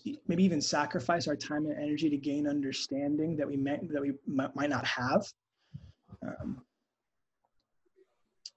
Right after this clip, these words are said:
and let that unite us. All of us have something in common. We were made in the image of God. So I pray that, um, yeah,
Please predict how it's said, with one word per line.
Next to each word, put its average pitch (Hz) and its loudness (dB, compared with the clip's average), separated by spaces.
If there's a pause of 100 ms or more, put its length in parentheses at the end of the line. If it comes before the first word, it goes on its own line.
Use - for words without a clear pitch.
(920)
and 143 0
let 147 2
that 151 0
unite 139 -2
us. - -6 (1160)
All 160 10
of 156 6
us 147 4
have 156 2
something 151 4
in 139 4
common. 135 4 (360)
We 156 -2
were 143 -4
made 151 6
in 143 4
the 139 4
image 139 2
of 123 -2
God. 123 -4 (2000)
So 151 -2
I 139 4
pray 151 4
that, 143 0
um, 160 -6 (600)
yeah, 143 2